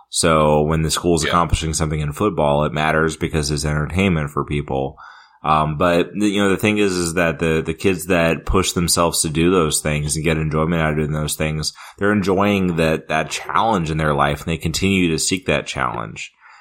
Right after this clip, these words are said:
Speaker 1: And that's something that,
Speaker 2: Yeah.
Speaker 1: that I can relate to. And talking to you, I'm guessing you can relate to it too. Um, you know, when, when I was in, uh, so high school, not so much. I didn't do anything like that that was, uh, extracurricular. But in junior high,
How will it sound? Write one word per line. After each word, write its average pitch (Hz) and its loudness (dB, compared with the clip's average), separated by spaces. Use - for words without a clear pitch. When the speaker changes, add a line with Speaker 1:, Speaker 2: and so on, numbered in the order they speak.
Speaker 1:
And 90 0
that's 95 0
something 104 0
that, 85 2
Speaker 2:
Yeah. - -8
Speaker 1:
that 82 0
I 90 2
can 98 0
relate 78 2
to. 87 -2
And 80 0
talking 101 0
to 87 2
you, 90 4
I'm 85 0
guessing 82 0
you 85 2
can 87 0
relate 78 2
to 71 -2
it 69 -4
too. 82 0
Um, 78 2
you 92 0
know, 98 0
when, 104 2
when 107 0
I 113 2
was 120 2
in, 107 2
uh, 82 2
so 113 0
high 156 0
school, 151 0
not 104 0
so 95 0
much. 80 0
I 85 2
didn't 95 0
do 95 2
anything 92 -2
like 82 0
that 80 -2
that 82 2
was, 78 0
uh, 80 2
extracurricular. 80 -2
But 80 0
in 90 -2
junior 123 0
high, 80 0